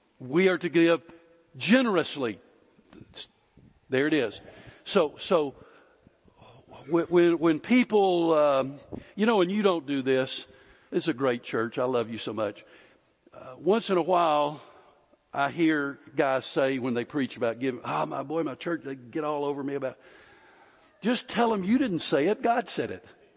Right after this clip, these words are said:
Don't get on me. I'm just a messenger. God said, "Give generously." Now, if you want to argue, then go ahead and take it out with him, and good luck on that one. But, uh,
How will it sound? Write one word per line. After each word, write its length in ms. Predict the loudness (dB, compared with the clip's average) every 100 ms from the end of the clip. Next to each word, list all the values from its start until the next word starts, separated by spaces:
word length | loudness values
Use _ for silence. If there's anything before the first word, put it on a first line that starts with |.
| _ -20 _ _ _ _ -4
Don't 180 | 0
get 120 | 0 2
on 160 | 2
me. 440 | 2 2 2 0 -2
I'm 180 | 0 -2
just 200 | -2 -6
a 40 | 0
messenger. 540 | 0 0 -4 -4 -10 -18 _ _ _ _ _ _ -4
God 560 | 0 2 4 2 0 -6
said, 680 | -8 0 2 4 2 0 -8 -20 -8
"Give 600 | 2 4 6 4 2 -6 -18 _ _ _ _ _ _ -8
generously." 720 | 2 2 2 -6 -8 -10 -12 _ _
Now, 180 | -2 -2
if 100 | 0
you 120 | 0
want 160 | 2 2
to 60 | 2
argue, 560 | 0 0 -2 -6 -6 -4
then 140 | -2
go 160 | 0 0
ahead 180 | 0
and 120 | -4 -10 -14
take 200 | -2 -2
it 60 | 2
out 200 | 2 0
with 140 | -4
him, 500 | 0 2 2 -2 -8 -10
and 380 | -4 -2 -2 -8 -16 _ -4
good 140 | 0
luck 180 | 2 0
on 120 | -2
that 200 | -2 -2
one. 200 | -2 -6
But, 200 | -2 -2 -4 -20 -20 -20 -20 -10
uh, 260 | -8 -8